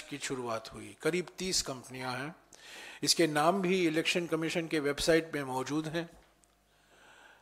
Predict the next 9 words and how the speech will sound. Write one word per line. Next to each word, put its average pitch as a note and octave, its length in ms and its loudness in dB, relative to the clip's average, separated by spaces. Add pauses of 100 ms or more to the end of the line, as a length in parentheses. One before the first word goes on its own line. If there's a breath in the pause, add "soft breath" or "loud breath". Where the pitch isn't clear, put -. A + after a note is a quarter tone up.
(480 soft breath)
आप - 280 0
देख E3 180 4
सकते F3 340 4
हैं। E3+ 340 -2
ये D3 60 -2
प्रकाशित D#3 540 2
भी F#3 80 -2
हुआ E3+ 360 6
है E3 260 0